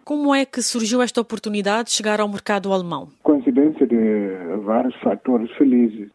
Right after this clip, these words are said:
Speaker 2: Há o meu interesse que sempre existiu. Depois, houve a intervenção de, de uma leitora do,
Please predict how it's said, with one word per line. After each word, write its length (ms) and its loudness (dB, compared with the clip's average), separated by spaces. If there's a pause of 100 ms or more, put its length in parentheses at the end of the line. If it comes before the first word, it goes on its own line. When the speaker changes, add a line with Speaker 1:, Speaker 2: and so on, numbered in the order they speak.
Speaker 2:
Há 160 2
o 120 4
meu 260 2
interesse 480 4
que 160 -18
sempre 300 2
existiu. 500 -4 (380)
Depois, 480 4 (140)
houve 360 6
a 140 4
intervenção 1120 2
de, 720 6
de 60 4
uma 160 8
leitora 520 4
do, 540 2